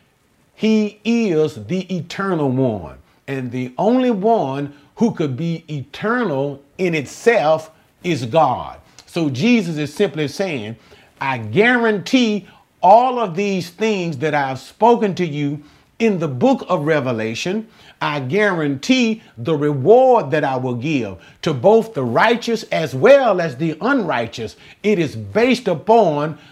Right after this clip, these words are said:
the very nature of the one speaking himself." And Jesus is simply saying, "I am God. I am God." So therefore, be assured, because notice this whole section is affirming,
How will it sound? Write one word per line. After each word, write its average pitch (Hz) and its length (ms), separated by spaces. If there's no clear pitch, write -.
the 143 100
very 165 400
nature 170 800
of 143 200
the 139 80
one 190 340
speaking 233 720
himself." 214 720
And 143 200
Jesus 156 380
is 135 100
simply 147 300
saying, 139 520
"I 165 220
am 147 260
God. 135 580
I 165 220
am 143 360
God." 104 380
So 131 160
therefore, 160 640
be 196 180
assured, 180 420
because 139 220
notice 180 240
this 151 140
whole 165 220
section 170 440
is 135 320
affirming, 151 840